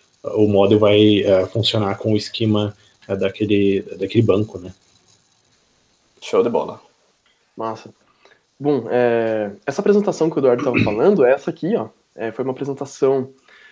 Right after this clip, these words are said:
Speaker 3: ah, da RailsConf desse ano, da RailsConf americana, onde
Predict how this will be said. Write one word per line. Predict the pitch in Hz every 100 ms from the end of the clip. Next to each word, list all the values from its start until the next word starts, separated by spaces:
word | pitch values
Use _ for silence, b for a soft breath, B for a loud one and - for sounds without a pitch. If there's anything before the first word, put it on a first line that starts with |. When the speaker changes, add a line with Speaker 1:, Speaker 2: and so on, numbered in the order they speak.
| b -
Speaker 3:
ah, | 120 120 120 117 117 117
da | 120
RailsConf | 131 151 151 131 147 -
desse | 127 120 -
ano, | 123 185 220 -
da | 117
RailsConf | 120 - -
americana, | 120 131 127 131 175 - _ _ _ _ _
onde | 113 120 120 123 120 117 113 113 110 107